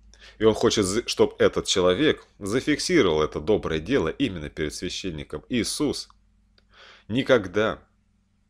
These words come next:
не посылал этого человека творить зло. Убийство беззащитных животных — это зло и беззаконие.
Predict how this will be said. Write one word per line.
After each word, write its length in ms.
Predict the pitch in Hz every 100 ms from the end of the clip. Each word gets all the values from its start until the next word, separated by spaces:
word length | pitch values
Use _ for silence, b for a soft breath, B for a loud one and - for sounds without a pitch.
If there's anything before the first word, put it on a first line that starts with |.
| _ _ _ -
не 140 | 107 123
посылал 520 | 123 - 117 110 92
этого 280 | 78 78 73
человека 720 | - 73 76 127 - 64 - -
творить 380 | 76 78 78 71
зло. 360 | 82 87 - B B
Убийство 480 | 135 117 104 - 82
беззащитных 680 | 82 78 87 - 80 80
животных — 580 | 71 95 127 110 78 71 -
это 240 | 95 85
зло 300 | 71 92 131
и 40 | 78
беззаконие. 840 | 73 69 85 - 87 71 67